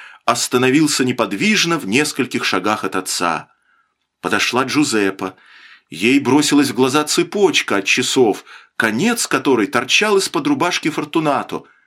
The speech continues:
«Кто дал тебе эти часы?» спросила она строго. «Дядя-сержант». Фальконе выхватил часы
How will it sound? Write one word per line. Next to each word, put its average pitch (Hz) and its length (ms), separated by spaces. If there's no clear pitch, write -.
«Кто - 340
дал 156 360
тебе 110 300
эти 123 320
часы?» 131 560
спросила 117 560
она 110 140
строго. 104 640
«Дядя-сержант». 139 1120
Фальконе 170 1040
выхватил 135 800
часы 226 680